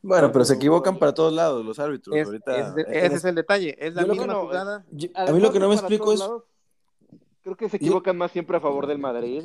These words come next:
Speaker 2: o a
Speaker 1: Eso
Speaker 2: favor
Speaker 1: sí es
Speaker 2: del Milan,
Speaker 1: cierto.
Speaker 2: que, que les marcan como dos mil penales, o sea, llevan el
Speaker 1: No, no, no,
Speaker 2: histórico
Speaker 1: el
Speaker 2: en
Speaker 1: Mil-,
Speaker 2: penales
Speaker 1: todos los
Speaker 2: de este
Speaker 1: penales
Speaker 2: año.
Speaker 1: del Milan han sido bien marcados.
Speaker 2: No, hombre,
Speaker 3: No,
Speaker 2: ¿cuál, güey? O
Speaker 3: <laughs> no,
Speaker 2: sea,
Speaker 3: el, el, el
Speaker 2: llevan,
Speaker 3: problema no
Speaker 2: llevan
Speaker 3: es que
Speaker 2: más
Speaker 3: se equivo-
Speaker 2: que la Juve, el Madrid,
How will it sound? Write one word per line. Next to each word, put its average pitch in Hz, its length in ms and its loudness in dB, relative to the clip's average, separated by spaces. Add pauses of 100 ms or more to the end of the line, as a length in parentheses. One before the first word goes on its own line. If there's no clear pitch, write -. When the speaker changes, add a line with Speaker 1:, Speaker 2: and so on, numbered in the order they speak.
(100)
Speaker 2:
o 143 200 4
a 135 40 4
Speaker 1:
Eso 135 100 2
Speaker 2:
favor 135 140 -2
Speaker 1:
sí 156 80 -2
es 135 100 -2
Speaker 2:
del 160 160 4
Milan, 131 220 -6
Speaker 1:
cierto. 139 200 -12
Speaker 2:
que, - 260 -20
que 180 120 -8
les 165 100 -6
marcan 170 380 -8
como 160 280 -8
dos 151 280 0
mil 160 160 -4
penales, 147 540 -4
o 135 120 -12
sea, 127 100 -10
llevan 139 380 -4
el 127 100 -10
Speaker 1:
No, 120 100 -4
no, 117 220 -2
no, 110 100 -8
Speaker 2:
histórico 156 160 0
Speaker 1:
el 175 300 -2
Speaker 2:
en - 20 -
Speaker 1:
Mil-, - 40 -20
Speaker 2:
penales 156 180 -4
Speaker 1:
todos 196 260 6
los 196 100 4
Speaker 2:
de - 40 -6
este - 100 -12
Speaker 1:
penales 160 180 0
Speaker 2:
año. 170 80 -2
Speaker 1:
del 156 120 -6
Milan 156 280 -6
han 156 120 -8
sido 147 280 -10
bien 123 380 -14
marcados. 120 360 -18
Speaker 2:
No, 170 300 -10
hombre, 151 220 -12
Speaker 3:
No, 131 180 4
Speaker 2:
¿cuál, 139 140 -2
güey? 196 100 -2
O 339 100 2
Speaker 3:
<laughs> 247 180 -4
no, - 100 6
Speaker 2:
sea, 208 100 4
Speaker 3:
el, 180 120 2
el, 175 100 0
el 180 40 -4
Speaker 2:
llevan, 208 200 0
Speaker 3:
problema 202 260 0
no 240 40 4
Speaker 2:
llevan 247 100 4
Speaker 3:
es 240 40 -2
que 240 60 -6
Speaker 2:
más 240 200 0
Speaker 3:
se 233 120 -2
equivo- 196 180 -2
Speaker 2:
que 185 60 -12
la 180 200 -4
Juve, 240 500 -4
el 175 220 -6
Madrid, 190 580 -4